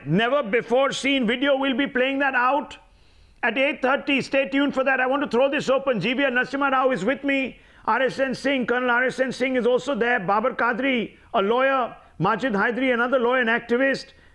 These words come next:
Mahmood Paracha, another senior lawyer, is with us. You'll need all your wits to defend the Hurriyat tonight, gentlemen. But I want to first go across to G V R Narasimha Rao. G V R Narasimha Rao, first, the government deserves to be congratulated for doing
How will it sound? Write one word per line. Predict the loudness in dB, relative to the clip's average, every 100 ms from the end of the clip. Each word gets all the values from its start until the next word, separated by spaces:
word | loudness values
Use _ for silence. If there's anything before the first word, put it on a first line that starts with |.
| -4
Mahmood | -2 0 0
Paracha, | -2 -2 0 0
another | 0 0 -2
senior | 0 0 2 2
lawyer, | 2 2 2
is | 0
with | -2 0
us. | 0 -2 -8 -18 -8 0
You'll | 2
need | 2 2
all | 2 2
your | 2 2
wits | 0 -2 -8 -18 -18 -20 -20 -20 -6
to | -2
defend | 0 0 0 0
the | 2
Hurriyat | 2 2 0 0
tonight, | 0 0 0 -8 -20 -20 -6
gentlemen. | -4 -2 0 -2 -2 -10 -12 -4
But | -2
I | 0
want | -2 -2
to |
first | 0 0 0
go | 2 2
across | 2 0 0 -2 -8 -18 -20 -20 -8 -4
to |
G | -2 0
V | 0
R | 0
Narasimha | 0 0 0 0
Rao. | 0 0
G | 0 0
V |
R | 0
Narasimha | 0 -2 0 2
Rao, | 2 0 -8 -20 -6
first, | -2 0 0 -4 -18 -20 -20 -20 -20 -10 -4
the | -2
government | 0 0 0
deserves | 0 2 0 -2 -2
to | -2
be | 0
congratulated | 0 0 0 0 2 2 0 -2
for | -2
doing | 0 2 2 -2